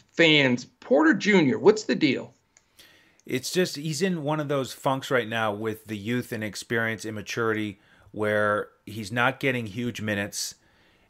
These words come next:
Speaker 2: And obviously the defensive intensity isn't there enough for Malone to keep him out there. And when he's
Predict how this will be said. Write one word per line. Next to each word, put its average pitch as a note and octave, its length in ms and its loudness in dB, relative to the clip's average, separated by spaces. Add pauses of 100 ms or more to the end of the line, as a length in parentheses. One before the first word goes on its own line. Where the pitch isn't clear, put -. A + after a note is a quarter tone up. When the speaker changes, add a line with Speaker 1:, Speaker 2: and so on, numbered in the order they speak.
Speaker 2:
And G#2 260 -2
obviously A#2+ 460 0
the A2 160 -2
defensive A2 680 -2
intensity A#2 720 -4 (120)
isn't A#2 300 -4
there A2+ 180 6
enough G#2 260 0
for - 160 -6
Malone G#2 380 -2
to G2+ 60 -8
keep - 280 -2
him A2 120 0
out E2+ 220 0
there. G2 140 2
And A2+ 200 -2
when B2 100 0
he's A2+ 160 -4